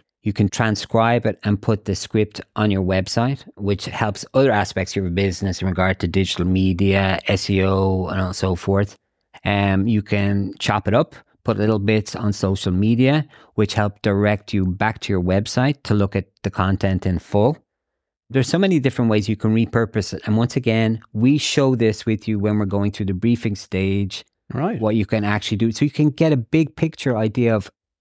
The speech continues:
Speaker 1: how you can save money and effectively use the content you've created.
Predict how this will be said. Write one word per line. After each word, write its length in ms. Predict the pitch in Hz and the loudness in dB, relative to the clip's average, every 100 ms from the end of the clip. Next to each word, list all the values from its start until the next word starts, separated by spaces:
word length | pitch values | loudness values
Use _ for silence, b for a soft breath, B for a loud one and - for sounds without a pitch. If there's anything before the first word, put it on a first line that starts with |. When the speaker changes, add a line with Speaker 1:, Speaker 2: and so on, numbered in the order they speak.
| - | -6
Speaker 1:
how 180 | 127 | 0
you 160 | 127 127 | 2 2
can 260 | - 123 117 | 2 -2 -2
save 640 | - - - 165 175 156 - | -6 -4 -2 0 0 0 0
money 420 | 104 98 107 110 _ _ _ | 0 0 0 -4 _ _ _
and 80 | 117 | -2
effectively 840 | 113 - - 135 - 131 107 104 104 | -2 -2 -2 -2 0 -2 -2 0 0
use 400 | 101 104 101 - | 0 0 0 -2
the 100 | 101 | -4
content 400 | 101 98 101 76 | -2 -2 -2 -4
you've 160 | 90 | -8
created. 440 | - 101 95 85 | -2 -2 -2 -6